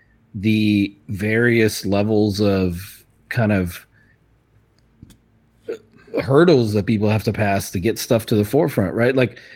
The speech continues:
it, it, unless it's, you know, like, okay, so when the people come up with All Lives Matter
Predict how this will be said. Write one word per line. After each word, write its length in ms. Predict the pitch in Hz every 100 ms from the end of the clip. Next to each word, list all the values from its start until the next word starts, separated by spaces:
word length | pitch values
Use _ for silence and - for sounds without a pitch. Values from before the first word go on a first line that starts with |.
| - _ _ - -
it, 120 | 135 -
it, 140 | 113 _ _ _ _ -
unless 480 | 143 131 175 - 160
it's, 580 | 135 - - - - _ _ _ -
you 180 | 135 143
know, 160 | 139
like, 240 | 131 127 -
okay, 360 | 202 160 139
so 360 | 123 - 135 127 - - _ -
when 120 | 139
the 100 | 139
people 280 | 160 190 190
come 160 | 170
up 100 | 160
with 120 | 131 131
All 180 | 135 131
Lives 320 | 127 120 110
Matter 640 | 110 113 104 92 101